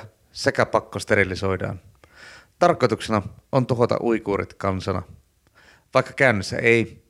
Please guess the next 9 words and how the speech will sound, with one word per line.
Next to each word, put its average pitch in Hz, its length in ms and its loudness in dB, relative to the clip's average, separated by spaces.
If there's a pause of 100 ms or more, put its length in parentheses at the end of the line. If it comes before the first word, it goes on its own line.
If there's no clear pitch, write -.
(140)
ainakaan 120 380 0
ilmeisesti, 101 760 -4 (280)
ole 135 180 4
järjestelmällinen 101 760 2
massatiloitus, 98 840 -4 (480)
ei 113 160 4
ollut 104 200 0
natsien 127 360 0
keskitysleireilläkään 98 1040 -2